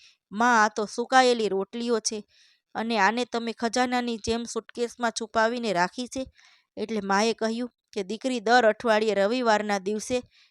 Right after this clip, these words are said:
આ બધા લોકો બહાર હોટલમાં જમવા જાય છે અને એ દિવસે ઘરમાં જમવાનું નથી બનતું, એટલા માટે વિ-, રવિવારના દિવસે ખાવા માટે હું આ રોટલીઓ બચાવીને રાખું છું. આટલું કહેતા જ મા જોરજોશથી રડવા લાગી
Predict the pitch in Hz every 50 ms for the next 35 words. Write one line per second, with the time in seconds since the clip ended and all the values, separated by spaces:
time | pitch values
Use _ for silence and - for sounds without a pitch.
0 | _ _ - 208 202 208 220 214 262 254 254 254 233 233 - 220 202 196 196 208
1 | 220 233 240 226 196 202 208 202 - 240 247 247 240 233 214 196 - 190 190 208
2 | 220 220 208 - - 185 208 226 - - 214 190 - _ _ _ _ _ _ _
3 | _ 220 226 220 226 220 226 247 262 220 240 240 233 214 - 247 202 - - 220
4 | 220 226 247 240 233 - - 196 202 214 214 220 226 226 220 202 190 190 196 -
5 | 262 254 202 190 180 180 - 190 190 - _ _ _ _ _ _ _ - 202 208
6 | 220 226 214 202 202 202 208 208 226 208 196 202 208 - _ _ - - 214 226
7 | 262 285 277 254 240 226 220 220 208 196 190 208 220 208 - 254 247 - _ _
8 | - - _ _ _ - - 208 226 262 302 302 285 269 254 240 - 226 226 226
9 | 226 220 208 196 190 202 214 220 - 240 247 254 247 208 196 202 - 240 226 226
10 | 226 233 220 214 196 180 165 170 175 - 247 233 - - 208 202 - _ _ _
11 | _ _ _ _ _ - 196 220 - 233 220 214 - 226 220 220 220 - 233 226
12 | 226 202 - _ _ _ _ - 208 214 208 196 185 - 214 226 247 254 233 -
13 | 220 208 - - - 202 185 185 185 185 196 226 233 233 208 190 180 - 170 180